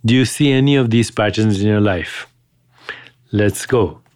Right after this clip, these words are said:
You've been under stress and react with anxiety. You have exhausted yourself and are overworked. You are in advanced stages of alcohol or drug addiction, or you chain smoke.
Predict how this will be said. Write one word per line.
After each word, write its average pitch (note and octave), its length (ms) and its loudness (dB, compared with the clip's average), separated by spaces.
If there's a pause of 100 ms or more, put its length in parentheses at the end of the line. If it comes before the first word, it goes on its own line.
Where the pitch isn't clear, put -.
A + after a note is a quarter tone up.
(560)
You've A2+ 300 2
been C3+ 220 2
under B2+ 240 2
stress A2+ 480 -2
and G#2+ 320 2
react A2+ 420 2
with G#2+ 140 2
anxiety. G2+ 720 0 (1500)
You A#2+ 180 4
have A2+ 180 0
exhausted A#2+ 720 0
yourself A2 600 0
and G#2+ 220 2
are G#2 180 2
overworked. A2+ 840 2 (1200)
You A#2 240 4
are A#2+ 200 2
in A2 280 0
advanced A2 540 0
stages A2+ 500 0
of G#2 160 0
alcohol A2+ 640 0
or G#2 60 2
drug G#2 320 0
addiction, A2+ 680 0
or G#2+ 140 2
you G#2 160 2
chain B2 380 0
smoke. - 540 -4